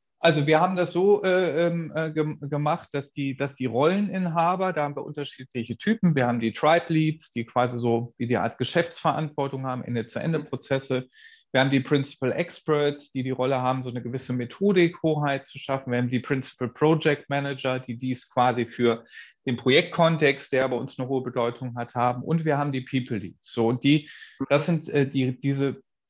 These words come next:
diese Kolleginnen und Kollegen, die, ähm, reporten direkt an die Servicefeld-Leads, also so Typen jetzt wie mich, ähm, sind quasi auf einer, einer Stufe und bilden jetzt in unserem Fall ein gemeinsames Kernteam. Also wir sind alle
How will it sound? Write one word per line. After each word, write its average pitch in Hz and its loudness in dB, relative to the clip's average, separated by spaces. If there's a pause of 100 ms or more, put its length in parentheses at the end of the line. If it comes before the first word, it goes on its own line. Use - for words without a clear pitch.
diese 131 0
Kolleginnen 135 -2
und 131 -10
Kollegen, 175 -4
die, 143 -2
ähm, 131 -4
reporten 147 0
direkt 143 -6
an 135 -6
die 123 -6
Servicefeld-Leads, 180 -2
also 123 -4
so 117 -8
Typen 135 -4
jetzt 120 -4
wie 117 -4
mich, 202 -2 (540)
ähm, 139 2
sind 151 -2
quasi 147 0
auf 131 -6
einer, 143 -2
einer 127 -6
Stufe 196 -4
und 151 -4
bilden 151 0
jetzt 139 -4
in 135 -8
unserem 156 -2
Fall 143 -2
ein 127 -4
gemeinsames 131 -6
Kernteam. 110 -6
Also 117 -6
wir 139 4
sind 143 -2
alle 180 2